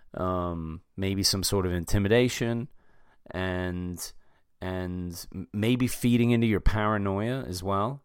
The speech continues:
I mean, I guess that's what keeps us engaged. So it has this effect where it takes you down this kind of dark rabbit hole. And before you know it, you're watching flat earth shit and anti-vaxxer stuff and a lot of wacky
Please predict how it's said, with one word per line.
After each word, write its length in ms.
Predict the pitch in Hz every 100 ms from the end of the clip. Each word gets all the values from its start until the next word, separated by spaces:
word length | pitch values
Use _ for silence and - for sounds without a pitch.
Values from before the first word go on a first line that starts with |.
| -
I 80 | 95
mean, 160 | 101
I 60 | 92
guess 360 | 78 104 95
that's 220 | - 110 -
what 180 | 101
keeps 260 | - 104 -
us 140 | 104
engaged. 680 | 110 98 90 92 117 139 - - - - - -
So 220 | - 123
it 140 | 120
has 340 | - 139 139 120
this 180 | 123 -
effect 480 | 101 - 170 117
where 140 | 123 104
it 80 | 98
takes 300 | 120 104 -
you 80 |
down 300 | 107 107 104
this 140 | 101 98
kind 220 | - 98
of 120 | 85
dark 320 | - 95 92
rabbit 360 | 101 101 113 98
hole. 300 | 82 73 62
And 80 | 95
before 280 | 107 131 117
you 120 | 98
know 240 | 101 110
it, 100 | 95
you're 100 | 78
watching 360 | 92 90 - 90
flat 380 | - 107 90 69
earth 260 | 104 107
shit 440 | - - 104 98 -
and 140 | 90
anti-vaxxer 800 | 78 101 - 95 98 95 - 101
stuff 480 | - 104 98 92 -
and 120 | 95
a 40 |
lot 220 | 110 120 127
of 100 | 95
wacky 720 | 104 101 - 110 98 95